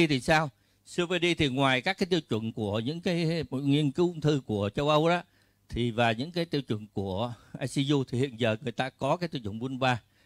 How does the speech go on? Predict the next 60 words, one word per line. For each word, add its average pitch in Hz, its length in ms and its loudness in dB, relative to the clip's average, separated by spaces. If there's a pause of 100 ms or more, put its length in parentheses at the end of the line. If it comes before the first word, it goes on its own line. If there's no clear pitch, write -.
(300)
để 98 160 -4
người 107 80 -8
ta 131 100 -4
giúp 156 280 -6
mình. 120 240 -2 (640)
Thế 190 160 0
thì 143 240 6
ở 123 120 4
trên 165 200 2
C 147 100 2
O 170 100 6
P 156 40 0
D 170 140 2 (120)
thì 151 100 2
người 135 100 -2
ta 151 160 2
chọn 135 360 -4
những 170 200 -4
bệnh 160 180 -2
nhân 156 240 2
mà 131 160 2
ở 107 420 0
cái 170 80 2
tiêu 151 180 4
chí 160 220 6
Gold 156 320 6
ba 147 220 4
hay 147 200 2
bốn. 147 240 6 (560)
Rồi 120 180 4
ngoài 123 260 6
ra 147 260 6
nó 156 200 2
có 180 120 2
thể 107 200 4
sử 110 140 -4
dụng 123 260 -2
các 185 240 0 (160)
cái 165 280 4 (320)
xét 165 200 -8
nghiệm 123 180 -8
khác 202 320 0
để 104 160 -6
phù 123 100 -6
hợp, 143 180 0
trong 143 180 -2
đó 139 160 2
có 175 200 0
cái 175 140 0
galactomannan 147 680 0
để 98 280 -2
mà 117 360 2 (360)
chúng 160 160 -2
ta 135 160 6
tham 135 300 0
gia 135 120 6
vào 123 100 2
cái - 120 -2
chẩn 95 200 -2
đoán. 117 220 2